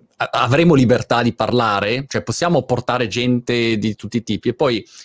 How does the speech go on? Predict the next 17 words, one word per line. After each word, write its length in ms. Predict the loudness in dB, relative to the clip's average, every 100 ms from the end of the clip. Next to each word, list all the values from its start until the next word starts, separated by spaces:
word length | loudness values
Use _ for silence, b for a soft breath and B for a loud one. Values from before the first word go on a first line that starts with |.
| B
la 140 | -8 -4
parte 420 | -2 -2 -2 -2
digital 500 | 0 -2 -4 -2 0
di 160 | 2 0
Enel, 360 | 0 -4 -6 -6
quanto 380 | -2 0 0
è 40 | 0
competente? 800 | 2 0 0 -2 -4 -4 -6 -6
E 100 | -4
devo 220 | -2 0
dire 220 | 0 -2 -2
che 60 |
voi 100 | 0
avete 220 | 0 0 -2
un 100 | -4
team 180 | -2
digital 500 | -2 0 -2 0 -2